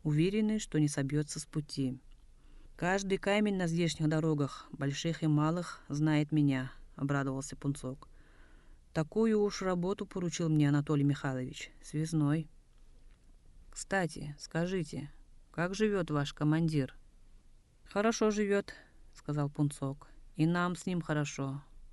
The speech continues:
Он к партизанам словно отец к сыновьям относится». «Да, плохим он быть не должен.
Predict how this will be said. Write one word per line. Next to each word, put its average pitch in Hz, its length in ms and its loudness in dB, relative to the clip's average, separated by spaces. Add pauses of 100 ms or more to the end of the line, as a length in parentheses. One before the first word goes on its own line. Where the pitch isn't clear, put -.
(120)
Он 170 220 2
к - 60 -20
партизанам 175 640 -2
словно 175 460 -2
отец 156 400 -4
к - 80 -16
сыновьям 156 540 0
относится». 143 640 -6 (1160)
«Да, 175 400 0 (480)
плохим 202 400 0
он 208 180 0
быть 175 220 -2
не 185 100 -4
должен. 151 560 2